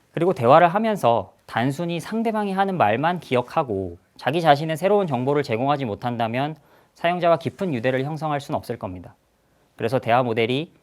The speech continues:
자신이 잘 알고 있는 도메인에 대해서 풍부하게 정보를 잘 활용해서 대화할 수 있는 기술이 필요합니다. 여기서는 물론 이미 언어 모델이 가지고 있는 지식뿐만 아니라 실시간으로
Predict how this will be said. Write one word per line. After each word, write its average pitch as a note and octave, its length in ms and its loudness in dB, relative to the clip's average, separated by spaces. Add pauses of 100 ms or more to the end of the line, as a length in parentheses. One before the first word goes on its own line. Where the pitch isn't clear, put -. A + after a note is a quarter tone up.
(140)
자신이 G3 380 0
잘 D#3+ 180 0
알고 A#2+ 300 2
있는 C#3 180 -4
도메인에 B2 460 -4
대해서 G2+ 500 -8 (100)
풍부하게 E3+ 460 0
정보를 A#2+ 420 -4
잘 G#2 260 -2
활용해서 D3 580 -4 (360)
대화할 A#2+ 340 2
수 D3 120 -10
있는 B2+ 180 -4
기술이 G#2 300 -8
필요합니다. A2+ 540 -10 (880)
여기서는 G3 400 2
물론 B2+ 420 0 (360)
이미 E3 240 0
언어 C3 280 4
모델이 G#3+ 320 2
가지고 D3+ 400 -2
있는 D3+ 200 -2
지식뿐만 D#3+ 580 -4
아니라 G2+ 420 -6 (260)
실시간으로 E3 920 -2